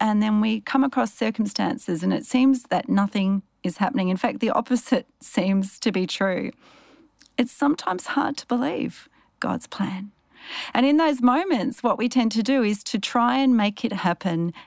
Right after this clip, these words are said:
naturally. In fact, that's what Abraham did. He took the equivalent of the ancient form of I V F. He did what was of the normal custom in his day.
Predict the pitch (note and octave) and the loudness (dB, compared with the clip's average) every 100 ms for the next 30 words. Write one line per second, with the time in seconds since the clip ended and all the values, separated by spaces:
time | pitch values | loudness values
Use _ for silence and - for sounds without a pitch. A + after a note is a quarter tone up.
0 | - E3 E3+ - - G3 F3+ E3 D#3+ D3 | -2 0 0 -2 0 2 2 0 -4 -8
1 | _ - - - - - G#3+ A#3 - A3+ | _ -20 -20 -20 -20 0 2 2 0 -2
2 | - A3+ - F3+ F3+ E3+ E3 D#3 D3 _ | 0 -2 0 0 0 0 0 -2 -8 _
3 | _ - D#3 D#3 - - _ - - - | _ -4 -2 0 -4 -12 _ -20 -16 -16
4 | - - B3 B3 A3+ - - D4+ - C4+ | -8 2 4 4 0 -4 -4 -4 0 0
5 | - D4+ D4+ A#3 - - G#3 G3+ G3 - | 2 2 2 0 -2 0 0 2 -2 2
6 | A#3+ B3 C4 - B3 A#3+ G3+ - F#3 F#3+ | 2 2 0 2 4 4 2 0 0 0
7 | F#3+ F#3 E3+ - - - _ D#4 D#4+ G#4+ | 0 0 -2 -4 -10 -16 _ 2 2 0
8 | A4 - E4 D4 B3 B3 B3 B3 A#3+ A3+ | 0 0 -2 0 4 6 6 4 2 -2
9 | G#3 - F3+ E3+ F3+ F#3 - E3+ D3+ F3+ | -2 -2 0 2 2 0 0 0 0 -4